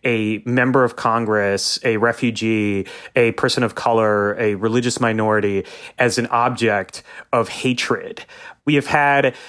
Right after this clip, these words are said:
racists in the White House, we have had demagogues in the White House, and we have had people like George Wallace who have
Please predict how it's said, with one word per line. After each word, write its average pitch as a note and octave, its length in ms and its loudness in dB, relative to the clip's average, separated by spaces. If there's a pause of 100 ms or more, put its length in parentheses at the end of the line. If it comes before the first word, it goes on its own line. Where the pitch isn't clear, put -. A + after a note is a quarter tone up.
(120)
racists C#3 880 -2
in D#3 100 -2
the D#3 60 0
White D3+ 240 2
House, D3+ 380 0
we A#2+ 140 -2
have G#2+ 120 -4
had G2+ 320 0
demagogues C3 580 2
in B2 120 -4
the A#2+ 80 -2
White B2 220 0
House, C3 300 -2
and G#2+ 140 -6
we A2 80 -6
have A2 160 -2
had A2 320 0
people A2+ 300 -2
like G#2+ 280 -2 (320)
George B2 260 2
Wallace B2 440 2
who A#2 140 -2
have G#2 280 -2